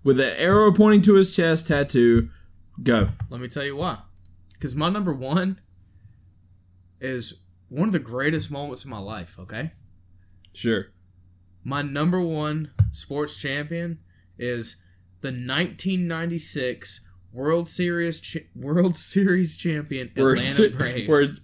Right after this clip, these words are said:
Speaker 1: word, word,
Speaker 2: They're,
Speaker 1: word
Speaker 2: they're,
Speaker 1: serious?
Speaker 2: they're world, they're word serious,
Speaker 1: <laughs>
Speaker 2: okay?
Speaker 1: They're word serious?
Speaker 2: They're very specific about
Speaker 1: Hey,
Speaker 2: their
Speaker 1: they,
Speaker 2: wording.
Speaker 1: they collected a lot
Speaker 2: I'm
Speaker 1: of
Speaker 2: not,
Speaker 1: dictionary.
Speaker 2: I'm not. That's why I fucked it up.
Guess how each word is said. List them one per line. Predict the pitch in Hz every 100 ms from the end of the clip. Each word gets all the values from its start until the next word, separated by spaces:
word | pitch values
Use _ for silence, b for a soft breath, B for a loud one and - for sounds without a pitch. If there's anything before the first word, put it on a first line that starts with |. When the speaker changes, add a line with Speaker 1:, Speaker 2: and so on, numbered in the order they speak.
| 196
Speaker 1:
word, | 147 - -
word, | 156 151
Speaker 2:
They're, | 160
Speaker 1:
word | 156 165 165
Speaker 2:
they're, | 165
Speaker 1:
serious? | 180 180 214 226 -
Speaker 2:
they're | 147 196
world, | 190 180 190 180 107
they're | 170
word | 175 160 156
serious, | - 147 113 95 -
Speaker 1:
<laughs> | -
Speaker 2:
okay? | 127
Speaker 1:
They're | - 208 165
word | 170 - - 214
serious? | 311 208 208
Speaker 2:
They're | 160 170
very | 160 196 202 220
specific | 214 202 190 190 156 147
about | 143
Speaker 1:
Hey, | 151
Speaker 2:
their | 131
Speaker 1:
they, | 127 156 175
Speaker 2:
wording. | 156
Speaker 1:
they | 151 165
collected | 190 190 165
a | 156
lot | 135 226
Speaker 2:
I'm |
Speaker 1:
of | 233
Speaker 2:
not, | 160
Speaker 1:
dictionary. | - 165 135 123 117
Speaker 2:
I'm | 147 226
not. | 139 131 151 - 170 _ _ _
That's | 143 151
why | 175 151
I |
fucked | 151 170 165
it | 175
up. | 214 - _